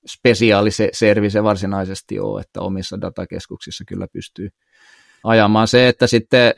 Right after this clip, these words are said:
kysymys, että tarvitsetko sä tämmöisiä om-, omissa datakeskuksissa, niin kyllä mun mielestä se on edelleen kuitenkin perusteltua. Tietyt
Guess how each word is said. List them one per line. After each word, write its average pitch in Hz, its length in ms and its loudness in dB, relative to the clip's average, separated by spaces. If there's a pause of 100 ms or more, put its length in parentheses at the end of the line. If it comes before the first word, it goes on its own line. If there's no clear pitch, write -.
(340)
kysymys, 120 380 4
että 120 320 2
tarvitsetko 127 640 2
sä 113 120 2
tämmöisiä 113 540 4
om-, 113 180 4
omissa 110 440 0
datakeskuksissa, 107 920 0
niin 101 140 0
kyllä 104 160 2
mun 107 200 4
mielestä 110 280 0
se 110 120 2
on 110 120 4
edelleen 110 400 4
kuitenkin 107 460 0
perusteltua. 101 760 0 (680)
Tietyt 110 460 4